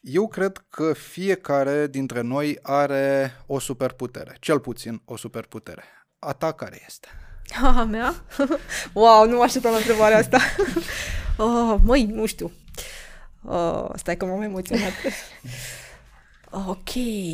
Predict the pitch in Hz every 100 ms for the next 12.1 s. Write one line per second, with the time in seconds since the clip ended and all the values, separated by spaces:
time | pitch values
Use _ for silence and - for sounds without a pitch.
0 | 156 - - - _ - - - - _
1 | _ _ _ - - _ _ 208 185 -
2 | 196 - - - 196 226 269 269 233 214
3 | 233 220 - 180 165 165 - 190 185 -
4 | - - 160 165 - 175 139 - - -
5 | - - - 196 196 - 180 175 175 -
6 | 180 170 175 - - - 180 175 196 170
7 | 170 170 165 165 - 165 180 175 190 -
8 | 185 170 160 160 156 165 - 160 - 160
9 | 170 170 - 170 160 170 165 90 - 185
10 | 180 170 165 185 185 185 - 208 202 214
11 | - - 185 - 165 165 147 - - -